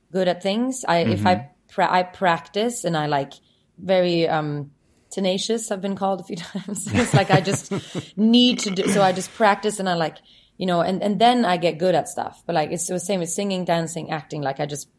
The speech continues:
Speaker 1: practice, practice, practice. Um,
Speaker 2: Mm-hmm.
Speaker 1: and I think that when you're younger and feeling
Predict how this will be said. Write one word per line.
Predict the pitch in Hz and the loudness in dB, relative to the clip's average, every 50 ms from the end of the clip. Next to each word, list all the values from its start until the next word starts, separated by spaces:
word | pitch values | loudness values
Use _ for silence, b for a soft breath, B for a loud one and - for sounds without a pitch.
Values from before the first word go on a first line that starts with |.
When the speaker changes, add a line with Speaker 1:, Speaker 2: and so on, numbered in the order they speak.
| _ _ | _ _
Speaker 1:
practice, | - - 196 185 185 170 - | -2 -2 -2 -2 -2 -6 -4
practice, | - 165 160 - - | -4 -4 -4 -4 -8
practice. | - 160 147 143 - - - - - - - - - | -10 -8 -8 -8 -10 -14 -14 -14 -18 -20 -20 -10 -6
Um, | 165 160 156 147 143 | -4 -2 0 0 -2
Speaker 2:
Mm-hmm. | 147 - 76 b b b b b b b b b | -2 -4 -8 b b b b b b b b b
Speaker 1:
and | - 185 175 | -2 -2 -2
I | 175 | 0
think | 175 185 175 175 170 - - | 0 -2 -2 -4 -4 -6 0
that | - 180 175 170 160 - - - _ _ _ _ _ _ | 2 2 4 4 2 2 -2 -8 _ _ _ _ _ _
when | - 170 165 170 | -4 -2 0 2
you're | 160 160 160 156 | 2 2 2 0
younger | - 165 180 180 190 190 175 175 | 2 2 2 2 2 4 2 2
and | 170 160 165 | 2 2 0
feeling | 156 - 175 170 165 156 151 151 151 151 147 | -4 -4 -4 -4 -2 -2 -4 -4 -6 -8 -10